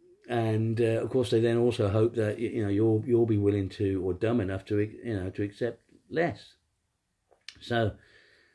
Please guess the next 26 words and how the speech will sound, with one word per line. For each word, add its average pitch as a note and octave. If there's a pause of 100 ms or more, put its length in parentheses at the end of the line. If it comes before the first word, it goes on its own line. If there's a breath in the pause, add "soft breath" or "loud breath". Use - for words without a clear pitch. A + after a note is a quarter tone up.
(200 soft breath)
after A2+
a G#2+
couple G#2
of F2+
three G2
years, G2
we, G2
you G#2+
know, F2+
we F#2+
get C3
down. F#2+
I G#2
was F2+
actually E2
down F#2
there D2+
when E2
this F2+
happened. F2 (560)
Uh, G2+
we G#2
get G2+
down G2
to -
the E2+